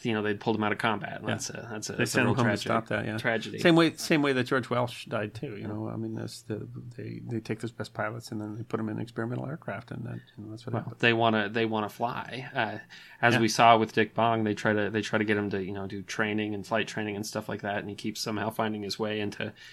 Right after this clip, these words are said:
Speaker 2: Yeah.
Speaker 1: shooting.
Speaker 2: <laughs> You're, you're only allowed to shoot in defense, and he gets another two, two aircraft
Speaker 1: Yeah,
Speaker 2: like that,
Speaker 1: he's,
Speaker 2: yeah.
Speaker 1: he, well, and, and he's, he's really, I mean, I can't say, I didn't, you know, I didn't know him personally,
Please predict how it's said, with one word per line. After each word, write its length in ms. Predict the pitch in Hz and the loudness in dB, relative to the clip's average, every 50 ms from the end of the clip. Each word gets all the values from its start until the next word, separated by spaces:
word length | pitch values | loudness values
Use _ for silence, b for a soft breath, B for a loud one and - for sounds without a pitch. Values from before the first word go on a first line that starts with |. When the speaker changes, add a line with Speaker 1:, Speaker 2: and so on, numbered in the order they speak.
| B B B | B B B
Speaker 2:
Yeah. 80 | 208 | 2
Speaker 1:
shooting. 280 | 160 - 127 120 98 131 - - - - | 6 6 6 6 4 0 -2 -4 0 6
Speaker 2:
<laughs> 160 | - 190 - - | 6 6 8 10
You're, 140 | 175 127 - - - B 214 B B B | 8 8 6 4 -6 B -6 B B B
you're 180 | B 196 180 208 | B 12 12 12
only 220 | 208 190 185 180 | 12 12 10 8
allowed 240 | 175 160 165 170 165 | 8 8 8 8 8
to 80 | 151 139 | 8 6
shoot 240 | - - 175 160 151 | 8 10 10 10 10
in 100 | 143 135 | 8 6
defense, 460 | 131 123 - 151 143 143 131 123 - | 4 4 4 4 4 4 2 2 2
and 80 | 127 | 2
he 60 | 127 127 | 2 2
gets 200 | - - - - | 2 0 0 0
another 220 | 131 127 127 127 | -2 0 -2 -4
two, 240 | - - - 131 170 - 147 143 - - | -4 -4 -4 -4 -4 -4 -8 -8 -4 -2
two 120 | - 131 | 0 0
aircraft 360 | 123 120 127 - - 131 131 | 0 0 -2 -2 -2 0 2
Speaker 1:
Yeah, 160 | 110 104 - | 2 2 2
Speaker 2:
like 120 | 98 101 113 | 2 0 2
that, 80 | 117 110 | 2 2
Speaker 1:
he's, 200 | 104 101 101 98 | 2 0 0 -2
Speaker 2:
yeah. 60 | - | 0
Speaker 1:
he, 220 | - 117 110 - | 2 2 2 2
well, 280 | - 131 147 147 147 143 | 6 8 10 12 12 10
and, 140 | 131 127 127 | 8 6 2
and 360 | - - 131 139 127 - 107 - | 0 -2 -6 -6 -6 -8 -12 -10
he's, 320 | - 127 143 165 156 160 165 - | -6 0 2 2 2 2 -2 -6
he's 300 | - 139 135 160 143 - 135 | -6 -2 0 0 0 2 2
really, 420 | 143 180 214 233 175 139 127 - - | 4 4 4 4 4 2 2 2 2
I 60 | 139 | 4
mean, 120 | 147 160 | 6 6
I 80 | 165 156 | 6 4
can't 240 | 156 - 190 160 131 | 4 4 0 0 0
say, 160 | - - 135 | 0 2 2
I 80 | 120 127 | 4 4
didn't, 280 | 131 151 135 107 - - | 4 2 0 0 -2 -2
you 100 | 120 123 | 0 0
know, 80 | 120 | 2
I 60 | 120 | 4
didn't 180 | 120 127 123 117 | 4 4 4 4
know 140 | 113 110 104 | 2 2 0
him 80 | 101 | 0
personally, 560 | - - 107 104 - - 101 90 90 90 - | -2 -2 -2 -2 -2 -4 -6 -6 -6 -6 -8